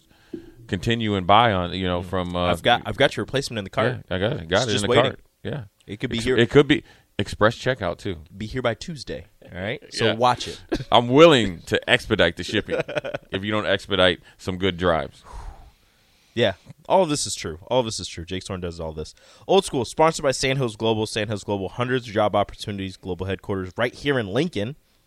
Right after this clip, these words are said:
Speaker 2: Head to sandhills dot jobs today and apply. That's hundreds of job opportunities and internships. There's something for everybody.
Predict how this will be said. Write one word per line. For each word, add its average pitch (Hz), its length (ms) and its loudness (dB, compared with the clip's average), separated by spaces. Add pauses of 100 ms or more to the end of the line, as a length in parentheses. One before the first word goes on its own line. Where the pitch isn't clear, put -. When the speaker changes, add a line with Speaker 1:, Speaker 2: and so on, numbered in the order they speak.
(180)
Speaker 2:
Head 127 140 0
to 113 80 -4
sandhills 123 460 -4
dot 113 240 -2
jobs 113 240 -2
today 95 340 -2 (320)
and 107 160 -4
apply. 98 380 -2
That's 87 180 -8
hundreds 151 460 -2
of 139 100 -6
job 117 300 4
opportunities 107 600 -2
and 127 220 0
internships. 98 600 -6
There's 92 200 -6
something 202 340 0
for 185 140 2
everybody. 139 520 4